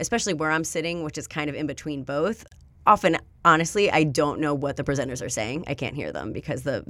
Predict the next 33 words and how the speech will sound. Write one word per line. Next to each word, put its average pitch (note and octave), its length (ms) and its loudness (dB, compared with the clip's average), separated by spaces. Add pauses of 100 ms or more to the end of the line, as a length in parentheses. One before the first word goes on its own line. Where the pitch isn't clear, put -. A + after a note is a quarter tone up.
the F2+ 540 -2 (160)
conversation B2+ 760 -4 (120)
outside C3 400 2
or - 40 -4
at - 120 -6
the - 40 -10
bar D2+ 160 -4
is - 80 -4
so - 100 -6
loud. D#2+ 240 -2 (1200)
Things F4 200 8
were F4+ 80 8
different B3 280 4
when G3+ 100 4
Oprah E3+ 460 4
took F3+ 180 -2
the F3 80 0
mic. C#3 560 -2
Like, - 260 6 (360)
everything E4 460 6
kinda - 460 -2
stopped. - 880 0 (280)
Everyone, C#4 400 2 (100)
it's B3 280 4
felt C#4 400 10
like A#3 200 4
the G#3+ 120 6
room G3 460 0
was D#3 200 0
just - 280 -4
captivated F3 680 2
by D3+ 220 0
her. D3+ 300 0